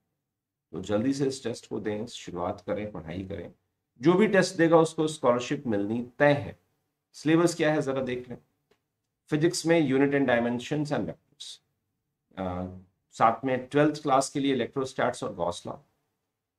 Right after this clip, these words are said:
और इन्हीं दोनों का mixture है, थ-, जो ड्रॉपर वाले बच्चे। Chemistry में basic concept हैं और atomic structure है, ट्वेल्थ में solid state solutions and colligative properties, right?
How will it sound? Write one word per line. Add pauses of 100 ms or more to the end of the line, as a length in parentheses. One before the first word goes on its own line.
(340)
और
इन्हीं
दोनों
का
mixture
है,
थ-,
जो
ड्रॉपर
वाले
बच्चे। (320)
Chemistry
में (460)
basic
concept
हैं (560)
और
atomic
structure
है,
ट्वेल्थ
में
solid
state
solutions
and (380)
colligative
properties, (360)
right?